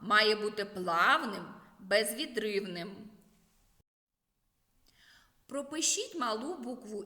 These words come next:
"І" та повчіться поєднувати її з іншими літерами. Пропишіть велику букву "І" та вигуки.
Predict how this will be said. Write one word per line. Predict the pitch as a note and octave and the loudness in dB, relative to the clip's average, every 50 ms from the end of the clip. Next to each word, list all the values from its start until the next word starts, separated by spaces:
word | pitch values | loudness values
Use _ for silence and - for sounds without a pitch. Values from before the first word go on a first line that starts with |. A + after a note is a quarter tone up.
| - - | -12 -14
"І" | F3 E3 E3 D#3+ D#3 F3+ C4+ F4 - - - - _ _ _ _ _ _ _ _ - | -16 -16 -14 -12 -12 -12 -12 -12 -14 -20 -20 -20 _ _ _ _ _ _ _ _ -2
та | - A#3 | 0 0
повчіться | A#3 A#3 B3+ C4 B3+ C4 - - - C#4 C4 A3+ - - G#3 G3+ | 0 0 -4 -4 -6 -6 -8 -6 -4 -4 -4 -4 -4 -6 -6 -6
поєднувати | G3+ G#3 G3 - - F3+ G3+ G#3 G3 F3+ F#3 F#3+ F3+ F3+ F#3+ F#3 E3 - - F#3 | -6 -6 -6 -6 -6 -8 -8 -6 -6 -6 -6 -8 -12 -12 -10 -12 -12 -12 -14 -14
її | F#3 F3+ E3+ E3+ E3+ F3 F3+ F#3+ G#3+ C4+ F4+ G#4 G4 F4+ - - - - | -12 -12 -14 -14 -14 -14 -12 -8 -6 -4 -4 -6 -8 -14 -20 -20 -16 -10
з | F#3 - - - - | -8 -8 -8 -8 -10
іншими | G#3+ G#3+ G3 G3 G#3 - - C4+ C4+ C#4+ D4+ D#4+ F4 - - - | -12 -10 -8 -4 -2 -2 -2 -2 -2 -6 -6 -8 -10 -12 -14 -14
літерами. | A3 A3 - A3+ G#3+ G#3+ - G3 G#3 G#3+ F3+ G3 G#3 G#3+ - - - - _ _ _ _ _ _ _ _ _ _ _ _ _ _ _ _ _ _ _ _ _ _ _ _ _ _ _ _ _ _ _ _ _ _ _ _ _ _ _ _ _ _ _ _ _ _ _ _ _ _ _ _ _ _ _ _ _ _ _ _ _ _ _ _ _ _ _ _ _ _ _ _ - _ _ _ _ | -12 -10 -10 -10 -12 -12 -12 -12 -12 -10 -12 -12 -12 -14 -14 -16 -18 -20 _ _ _ _ _ _ _ _ _ _ _ _ _ _ _ _ _ _ _ _ _ _ _ _ _ _ _ _ _ _ _ _ _ _ _ _ _ _ _ _ _ _ _ _ _ _ _ _ _ _ _ _ _ _ _ _ _ _ _ _ _ _ _ _ _ _ _ _ _ _ _ _ -20 _ _ _ _
Пропишіть | - G#3+ B3 C4 B3+ C4 C#4 C#4+ C#4+ - - - A3+ A3 F#3 - | -12 -8 -8 -6 -6 -6 -6 -4 -4 -2 -2 -2 -4 -6 -10 -12
велику | F#3+ G#3 A3 A3+ A3+ G#3+ G3 F3+ - - E3+ F#3 | -8 -6 -6 -6 -4 -6 -8 -8 -10 -12 -14 -14
букву | G3+ G#3+ B3 C#4 C4 - C4+ D4 F#4 G4 - - | -12 -12 -14 -14 -14 -16 -16 -14 -14 -14 -12 -10
"І" | D#4 E4+ F4 F#4 G4 F#4 - - _ _ _ _ _ | -8 -8 -8 -8 -10 -12 -18 -20 _ _ _ _ _
та | - - A#3 A#3 B3 D#4 E4 - - - G#3 G3 G3+ | -6 -4 -2 -2 -2 -4 -6 -10 -18 -18 -18 -14 -12
вигуки. | G#3 G#3+ G#3+ G#3 G#3 G#3 G3+ F3 - G3 G#3 | -10 -10 -10 -10 -14 -16 -18 -18 -18 -18 -18